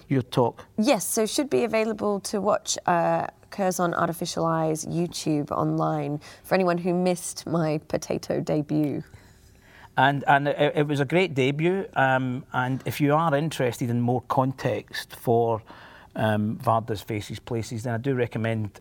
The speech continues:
Speaker 1: having a watch of that, because you, you do lay out really fascinating background to Varda's, to Varda's work, and increasingly her,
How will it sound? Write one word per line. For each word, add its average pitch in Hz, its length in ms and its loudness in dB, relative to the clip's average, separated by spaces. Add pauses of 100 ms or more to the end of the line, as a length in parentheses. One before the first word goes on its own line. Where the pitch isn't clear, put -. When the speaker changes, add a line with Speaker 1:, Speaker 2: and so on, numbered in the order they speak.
Speaker 1:
having 120 260 2
a 107 40 6
watch 117 300 2
of 123 80 2
that, 104 200 2
because 117 280 0
you, 123 180 2
you 123 200 2
do 123 460 2 (540)
lay 117 300 4
out 110 300 2 (180)
really 123 260 0
fascinating 113 1000 -2
background 117 680 0 (200)
to 110 120 -6
Varda's, 107 800 -4 (100)
to - 80 -12
Varda's 113 380 0
work, 120 340 2
and 175 280 4
increasingly 143 680 0
her, 113 220 2